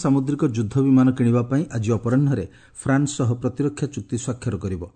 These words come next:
ସୂଚନା ଅନୁଯାୟୀ ପ୍ରତିରକ୍ଷା ମନ୍ତ୍ରାଳୟର ଅଧିକାରୀ ଏବଂ ଭାରତରେ ଅବସ୍ଥାପିତ ଫ୍ରାନ୍ସ ରାଷ୍ଟ୍ରଦୂତ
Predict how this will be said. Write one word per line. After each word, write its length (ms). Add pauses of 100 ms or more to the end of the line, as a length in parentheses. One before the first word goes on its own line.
(260)
ସୂଚନା 360
ଅନୁଯାୟୀ 300
ପ୍ରତିରକ୍ଷା 540
ମନ୍ତ୍ରାଳୟର 580
ଅଧିକାରୀ 360 (320)
ଏବଂ 220
ଭାରତରେ 400
ଅବସ୍ଥାପିତ 520 (340)
ଫ୍ରାନ୍ସ 380
ରାଷ୍ଟ୍ରଦୂତ 560